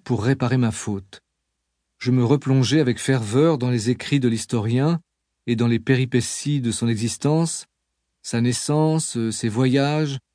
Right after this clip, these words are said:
son élection à l'Académie, puis sa mort, ce qui m'amena à m'intéresser également à son successeur et à son prédécesseur. Puis de proche en proche, à chacun de ceux qui, avant ou après lui, ont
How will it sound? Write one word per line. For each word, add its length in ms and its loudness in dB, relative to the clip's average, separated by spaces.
son 240 0
élection 420 0
à 40 2
l'Académie, 500 2
puis 220 -8
sa 180 -2
mort, 380 0
ce 180 -2
qui 180 0
m'amena 560 4
à 100 -2
m'intéresser 680 0
également 540 2
à 40 0
son 300 -2
successeur 920 -2
et 280 4
à 60 -2
son 200 -2
prédécesseur. 840 0
Puis 200 2
de 80 4
proche 320 0
en 100 2
proche, 560 -2
à 80 -4
chacun 320 0
de 100 4
ceux 280 -2
qui, 420 -4
avant 380 0
ou 100 2
après 260 -2
lui, 300 0
ont 100 -2